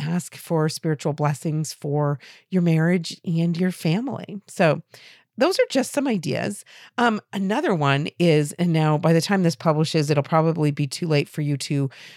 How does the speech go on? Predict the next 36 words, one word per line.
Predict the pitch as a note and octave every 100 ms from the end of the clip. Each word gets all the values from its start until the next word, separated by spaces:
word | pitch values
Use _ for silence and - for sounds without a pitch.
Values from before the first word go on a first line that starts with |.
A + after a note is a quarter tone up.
| -
sign | - G#3 F#3
up | D#3+ -
and | E3+
register | D#3 D3+ D3 E3 D3+ C#3 -
or | D3+
make | C#3+ D3
a | D3+
plan | - A#3 A3+
to | F#3+
get | D#3 B3 -
to | - F3+
the | D#3+
March | D#3 D3+ E3
for | - E3
Life. | C#3+ D3 - - - -
But | F#3
that's | A#3 -
another | F4+ G3 E3+ F3+ F3+
trip | - - G#3 E3+ -
that | E3 - _
I | D3+ E3 -
always | F3 F3 E3+ -
consider | E3 D3 E3 D3+
a | C#3+
mo-, | C#3+ -
a | D#3+
pilgrimage. | - G3 E3 D3+ D#3+ - - - - _ G3
Um, | E3+ D#3+ D#3+ - _ -
my | F3 D#3+
family | C#3 F3 F#3 F3
and | E3
I | D#3 D#3 C3+
are | D3 E3+
attending | E3+ F3+ D#3+ D3+
this | D3+ -
year. | D#3 D3 E3